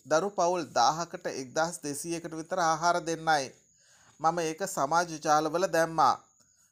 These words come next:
කවුරු හරි එහෙම අය ඉන්නවා නම් ඉදිරිපත් වෙන්න කියලා. ඒකට ගොඩක් ප්‍රතිචාර ආවා. අවසානයේ තුන් හාරදාහකට ආහාර ලබා දෙන්න අපිට හැකි වුණා. අපේ සමාජ සත්කාරයට අපේ ඥාතින් මිතුරන් වගේම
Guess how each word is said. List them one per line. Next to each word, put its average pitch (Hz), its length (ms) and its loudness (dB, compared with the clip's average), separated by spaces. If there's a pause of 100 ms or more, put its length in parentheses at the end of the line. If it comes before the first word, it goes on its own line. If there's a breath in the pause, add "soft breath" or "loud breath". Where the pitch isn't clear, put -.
(120)
කවුරු 214 260 2
හරි 196 240 -2
එහෙම 180 240 -6
අය 160 200 2
ඉන්නවා 160 340 -4
නම් 208 240 -2
ඉදිරිපත් 165 540 -4
වෙන්න 165 240 -6
කියලා. 165 420 4 (560)
ඒකට 165 360 -4
ගොඩක් 131 380 0
ප්‍රතිචාර 156 580 0
ආවා. 165 460 8 (800)
අවසානයේ 214 640 0
තුන් 170 280 -10
හාරදාහකට 170 760 0
ආහාර 160 420 2
ලබා 156 340 4
දෙන්න 170 240 -6
අපිට 175 320 -2
හැකි 170 340 -8
වුණා. 156 300 2 (680 soft breath)
අපේ 160 260 2
සමාජ 156 400 0
සත්කාරයට 160 720 0
අපේ - 340 -2
ඥාතින් 151 460 -4
මිතුරන් 156 440 -6
වගේම 165 380 -6